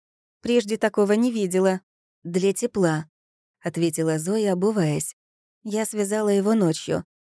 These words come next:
Моё пальто немного испачкалось и ещё не просохло. Не годится для прогулок". "С ума сошла?" покачала головой Ирен. "Видела, какой ветер на улице?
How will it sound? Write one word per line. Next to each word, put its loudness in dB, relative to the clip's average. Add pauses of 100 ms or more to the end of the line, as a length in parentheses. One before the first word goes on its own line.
Моё 0
пальто 2
немного 2
испачкалось -2
и -4
ещё -4
не 0
просохло. -2 (340)
Не 0
годится 0
для -2
прогулок". -2 (460)
"С -12
ума 4
сошла?" -2 (380)
покачала -2
головой 2
Ирен. 0 (380)
"Видела, 2
какой 2
ветер -2
на 0
улице? 0